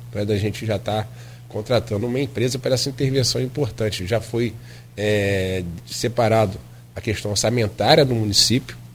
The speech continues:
né, é, para cumprir essa decisão judicial. Na questão do colégio, é,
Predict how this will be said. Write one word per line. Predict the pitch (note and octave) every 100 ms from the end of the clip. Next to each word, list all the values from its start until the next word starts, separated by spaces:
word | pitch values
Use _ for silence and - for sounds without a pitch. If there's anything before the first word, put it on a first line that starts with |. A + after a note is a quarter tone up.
| -
né, | G#2 - - - - - - - G2+
é, | G#2 G#2 - -
para | A#2+ C#3
cumprir | - C#3 A2+ A#2
essa | A2+
decisão | A2 G2 G#2+ G#2 G2+ G2
judicial. | G2+ G#2 G#2+ - G#2 C3+ - - - - - - - - - - -
Na | D3
questão | D3 C3 - C3+
do | C3
colégio, | B2+ A2 G#2+ F#2+ - - - - -
é, | - C3+ C3 C3